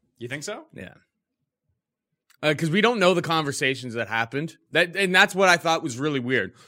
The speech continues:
Speaker 2: We see D, uh, con-, being consoled by Ashley. We know Ashley and Kara are seemingly in it for the long run.
Speaker 1: And Ninja, who's her best friend.
Speaker 2: <laughs> And then obviously Kara, Pauly.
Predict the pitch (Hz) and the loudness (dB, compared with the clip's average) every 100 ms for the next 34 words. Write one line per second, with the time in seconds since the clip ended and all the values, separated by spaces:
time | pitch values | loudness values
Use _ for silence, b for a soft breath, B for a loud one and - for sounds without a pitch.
0 | B 143 147 175 170 120 123 170 185 202 | B -4 -2 -2 -2 -2 2 4 4 2
1 | b b b b b - 131 135 123 120 | b b b b b -4 0 2 0 -2
2 | 120 143 135 127 107 143 143 135 120 - | -4 -6 -6 -8 -4 -4 -4 -6 -6 -2
3 | 123 120 120 - 107 104 - 120 120 110 | -2 0 -2 -2 -4 -6 -6 -6 -6 -4
4 | 110 - 107 127 - 127 123 113 107 - | -6 -6 -6 -4 -4 -4 -4 -4 -8 -4
5 | 113 120 117 104 92 - 139 131 127 117 | 0 2 0 -2 -4 -8 -6 -6 -6 -4
6 | 113 107 - - 127 123 120 - - - | -4 -6 -8 -6 -4 -4 -6 -10 -18 -12
7 | 110 107 107 117 110 107 117 135 - 160 | -8 -6 -4 -4 -4 -2 -4 -6 -4 0
8 | 165 139 135 131 113 135 127 120 113 113 | 0 -2 -8 -6 -8 -6 -6 -6 -4 -4
9 | 110 110 87 113 _ _ _ 104 131 135 | -6 -10 -12 -18 _ _ _ -8 -4 -4
10 | 127 123 123 131 123 - 127 120 - 127 | -4 0 0 0 -2 -4 -2 -4 -2 0
11 | 120 117 123 - 120 117 117 120 | 2 2 -2 0 0 2 0 -4